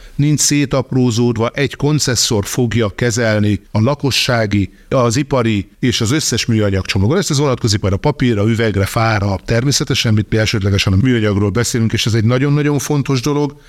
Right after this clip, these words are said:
hogy az állami felelősségvállalás és a gazdasági szereplőknek az érdeke és a célja találkozik. Együtt dolgoznak, és együtt próbálnak megvalósítani. Ezzel csak arra szerettem volna rámutatni,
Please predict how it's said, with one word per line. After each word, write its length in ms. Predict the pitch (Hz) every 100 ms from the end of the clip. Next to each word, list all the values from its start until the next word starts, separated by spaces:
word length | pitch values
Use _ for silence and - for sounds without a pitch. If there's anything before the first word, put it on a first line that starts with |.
| - -
hogy 120 | 113
az 140 | 101
állami 380 | 101 113 131 135
felelősségvállalás 1200 | - 135 131 123 - 131 113 120 117 110 110 - - - -
és 180 | 120 113
a 40 |
gazdasági 600 | 101 123 135 - 117 104
szereplőknek 680 | - 120 110 - 101 110 98
az 160 | 98 -
érdeke 640 | 139 123 110 127 147 156 151 -
és 200 | - 101
a 40 | 98
célja 420 | - 127 123 117
találkozik. 800 | - 120 107 95 - - - - - -
Együtt 420 | - 135 120 147
dolgoznak, 500 | 139 151 165 165 175
és 80 | 147
együtt 380 | - 165 123 117
próbálnak 520 | - 104 95 87 82
megvalósítani. 760 | 85 78 78 76 - - 82 80 - -
Ezzel 220 | 135 127
csak 180 | 127 131
arra 180 | 151 180
szerettem 520 | - 143 127 - 123
volna 420 | 113 117 110 107 104
rámutatni, 720 | 110 123 139 139 - 143 127